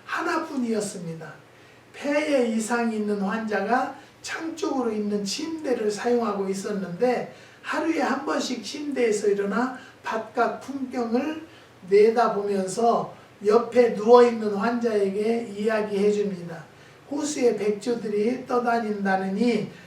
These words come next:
아이들이 종이배를 물에 띄운다느니 등 마치 눈으로 보는 것처럼 재미있게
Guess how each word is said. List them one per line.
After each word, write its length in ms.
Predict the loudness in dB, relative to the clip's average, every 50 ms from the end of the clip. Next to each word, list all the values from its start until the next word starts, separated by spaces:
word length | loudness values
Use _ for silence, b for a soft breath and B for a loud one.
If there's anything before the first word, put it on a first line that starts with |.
| B B B
아이들이 920 | -4 -2 2 4 4 4 4 2 -2 -2 -4 -2 -2 0 0 0 -2 -4 -8
종이배를 880 | -8 -4 -4 -2 -2 -2 0 4 4 4 4 4 2 2 2 0 0 -2 -2
물에 320 | 0 2 4 4 4 2 0
띄운다느니 960 | -2 -4 -4 -4 -4 -4 -2 0 0 0 0 -2 0 0 2 2 2 2 2
등 340 | 2 2 2 2 0 -4 -8 B B B B B B B -4
마치 520 | -2 0 2 2 2 0 -2 -6 -6 -6
눈으로 440 | -4 -2 0 0 2 4 4 4 4 2
보는 280 | 2 0 0 0 0
것처럼 680 | 0 0 0 0 0 0 2 4 4 2 2 -2 -4 B B B B B B
재미있게 1080 | -8 2 4 4 6 6 4 2 0 0 -2 -2 4 6 8 8 8 6 2 -2 B